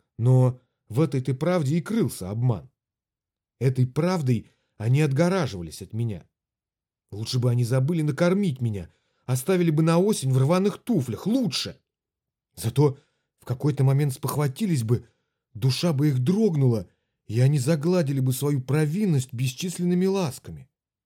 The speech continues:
И это было бы как вода, хлынувшая через плотину, и потоком этим унесло бы меня вместе с ними в невообразимые края. Невообразимые, но существующие.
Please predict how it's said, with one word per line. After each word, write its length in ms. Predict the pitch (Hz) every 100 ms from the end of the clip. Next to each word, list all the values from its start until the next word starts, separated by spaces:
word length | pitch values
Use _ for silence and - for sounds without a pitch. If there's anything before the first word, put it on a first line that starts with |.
| _ _ _ _
И 140 | 104
это 180 | 127 135
было 220 | 135 156
бы 120 | 160 151
как 220 | 156 139
вода, 480 | 170 170 185 139 - _ _ _ -
хлынувшая 600 | - 143 135 123 - 120
через 280 | 110 104 -
плотину, 580 | 139 143 139 113 87 - _ _ _ _ _ _
и 80 | -
потоком 540 | - 127 175 131 147 151
этим 320 | 135 131 123 _ _ _
унесло 460 | - 123 139 156 165
бы 120 | 151
меня 240 | 143 147 139
вместе 460 | 123 160 175 -
с 140 | 135 -
ними 220 | 185 165
в 80 | 123
невообразимые 840 | 135 135 131 143 127 135 170 165
края. 540 | - 165 165 139 85 - _ _ _ _ _ _ -
Невообразимые, 1080 | 117 123 151 135 151 147 214 190 127 95 - _ _
но 120 | 113
существующие. 1000 | 127 160 - 196 - 226 131 82 - -